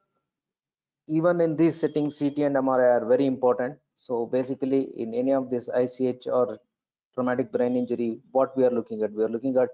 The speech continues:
uh, intraparenchymal hematomas, lobar hematomas, then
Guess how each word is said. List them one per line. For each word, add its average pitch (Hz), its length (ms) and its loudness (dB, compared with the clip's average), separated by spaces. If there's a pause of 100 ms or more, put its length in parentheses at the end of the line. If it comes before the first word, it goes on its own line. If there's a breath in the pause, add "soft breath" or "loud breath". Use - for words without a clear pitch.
(880)
uh, 110 320 0 (1300)
intraparenchymal 127 920 0
hematomas, 120 640 0
lobar 127 420 2
hematomas, 117 760 -4
then 110 160 -2